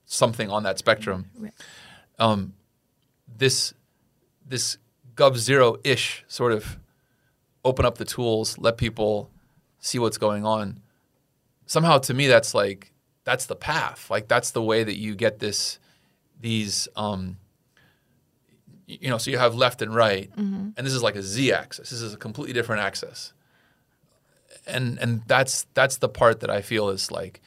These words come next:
Speaker 1: missing from everywhere. And I don't even think Taiwanese really actually understand that the rest of the world doesn't have that.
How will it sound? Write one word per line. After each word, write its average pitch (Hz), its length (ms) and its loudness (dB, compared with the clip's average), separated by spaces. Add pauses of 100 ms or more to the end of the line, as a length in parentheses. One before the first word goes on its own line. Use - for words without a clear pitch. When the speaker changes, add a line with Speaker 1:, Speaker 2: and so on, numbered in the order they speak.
(220)
Speaker 1:
missing 131 440 2
from 107 200 -4
everywhere. 117 580 2 (340)
And 127 160 4
I 131 160 8
don't 175 120 8
even 139 200 4
think 117 320 -2 (360)
Taiwanese 113 600 4
really 110 360 0 (380)
actually - 300 -4
understand 107 720 0 (460)
that - 160 -4
the 113 80 2
rest 117 220 6
of 104 40 0
the 104 60 0
world 101 120 4
doesn't 104 180 -2
have 120 260 2
that. - 260 -14